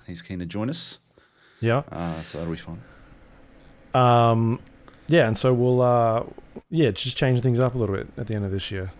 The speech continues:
Speaker 2: and
Speaker 1: Yeah.
Speaker 2: we'll see how that goes.
Speaker 1: Yes.
Speaker 2: All right, well,
Speaker 1: Excellent.
Speaker 2: l-, let's get into this, 'cause th-, this is a hefty, big
Speaker 1: Yeah.
Speaker 2: boy list.
Speaker 1: It is.
Speaker 2: There's, there's,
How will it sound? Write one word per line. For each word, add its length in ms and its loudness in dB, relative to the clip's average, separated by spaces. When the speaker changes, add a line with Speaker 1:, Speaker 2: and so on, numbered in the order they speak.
Speaker 2:
and 120 -8
Speaker 1:
Yeah. 60 0
Speaker 2:
we'll 80 2
see 100 -6
how 140 -4
that 80 -10
goes. 400 -12
Speaker 1:
Yes. 760 2
Speaker 2:
All 120 4
right, 260 6
well, 180 4
Speaker 1:
Excellent. 320 2
Speaker 2:
l-, 60 -20
let's 200 4
get 160 6
into 140 6
this, 260 6
'cause 220 4
th-, 200 6
this 180 2
is 100 2
a 220 6
hefty, 540 2
big 140 4
Speaker 1:
Yeah. 80 -4
Speaker 2:
boy 180 6
list. 420 2
Speaker 1:
It 140 -6
is. 280 -2
Speaker 2:
There's, 280 0
there's, 120 -6